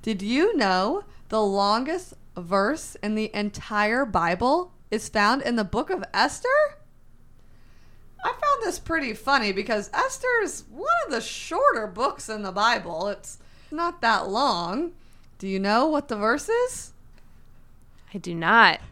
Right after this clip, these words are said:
Speaker 1: The verse is Esther eight nine. So go look it up in your Bible when you get home, or if you have a Bible with you right now, go look this verse up,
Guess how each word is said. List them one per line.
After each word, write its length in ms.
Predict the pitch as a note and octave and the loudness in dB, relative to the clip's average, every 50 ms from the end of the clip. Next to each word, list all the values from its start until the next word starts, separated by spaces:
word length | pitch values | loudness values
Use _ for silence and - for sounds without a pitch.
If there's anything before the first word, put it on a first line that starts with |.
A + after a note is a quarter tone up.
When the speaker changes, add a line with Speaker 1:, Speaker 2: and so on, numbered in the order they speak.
| - - - - - - - - - - - - - - - - - - | -20 -20 -20 -20 -20 -20 -20 -20 -20 -20 -20 -20 -20 -20 -20 -20 -12 -6
Speaker 1:
The 160 | - G#3+ G3+ | -2 -2 -2
verse 580 | F#3+ F#3 F#3 G3+ A3+ C#4 D#4 A3+ G#3 G3+ - - | -2 0 2 4 4 4 4 4 2 -2 -4 -8
is 260 | - - G3+ F#3+ - - | -6 -4 -4 -4 -4 -6
Esther 560 | - - F#3 G#3+ A3+ - - - F3+ D#3+ - - - | -4 -2 -2 -2 -2 -4 -6 -8 -8 -8 -8 -10 -10
eight 560 | - F3+ F#3+ A#3 C#4+ D4+ - - - - - - - - - | -6 -4 -4 -4 -4 -8 -10 -12 -12 -12 -12 -14 -18 -16 -14
nine. 760 | E3 D#3+ D#3 D#3+ E3+ F3+ F3 D#3+ C3 - - - - - G3 - - - - - - - - - | -10 -6 -4 0 0 2 2 0 0 -2 -4 -6 -8 -12 -14 -16 -18 -20 -20 -20 -20 -20 -20 -8
So 160 | - - G3 | -4 -4 -2
go 240 | F#3+ F3+ A3+ A#3+ D4 | 0 4 4 4 6
look 200 | G4+ B4+ A#4+ - | 4 2 2 0
it 100 | B4 A#4 | 0 0
up 180 | A4+ A4 A4 A4 | 0 0 0 -2
in 80 | G4+ G4 | -4 -2
your 140 | F#4+ D4 | -4 -4
Bible 760 | A3+ F#3+ - G3 G3 A#3+ F#4 D4+ G3 F#3 E3+ E3+ E3+ F3+ - - - - - - - - - - - | -2 0 2 4 4 4 4 2 0 0 0 0 -2 -4 -8 -14 -20 -20 -20 -20 -20 -20 -20 -18 -12
when 200 | - F#3+ G3 G3 | -10 -8 -6 -4
you 80 | G3 | -4
get 240 | F#3 F#3+ G3+ G3 - | -4 -4 -4 -4 -4
home, 400 | - G3 C4+ C#4 C#4+ D4+ D#4 C#4 | -4 -2 0 2 2 2 0 0
or 100 | A#3 G#3 | 0 -2
if 100 | A3 - | -2 -2
you 120 | G3 F#3+ G3+ | -4 -2 0
have 180 | G#3+ A3 A#3 | 2 2 2
a 80 | A3 G#3+ | 2 0
Bible 400 | F3+ - F#3+ G3 G3+ G3+ G#3 G3 | 0 2 2 2 2 0 0 -2
with 180 | G3 G3+ G3 | -2 -4 -4
you 120 | - F#3+ F#3 | -6 -4 -2
right 200 | F#3 F3+ F3+ E3+ | -2 -2 -2 -2
now, 360 | F#3+ A3+ B3+ A3+ F#3+ F#3 - - - - - - - - - - - | -2 -2 0 0 -2 -4 -6 -12 -20 -20 -20 -20 -20 -20 -20 -8 -2
go 200 | G3 G3+ G#3 G#3+ | 0 2 2 2
look 280 | A3 A3 A3 G#3+ - | 2 0 -4 -6 -6
this 240 | - G#3+ A3+ G#3+ - | -6 -6 -6 -4 -4
verse 260 | - G#3+ A#3+ A#3+ - | -2 -2 -2 -2 -2
up, 240 | F#3 E3 D3+ - - | -4 -4 -4 -6 -10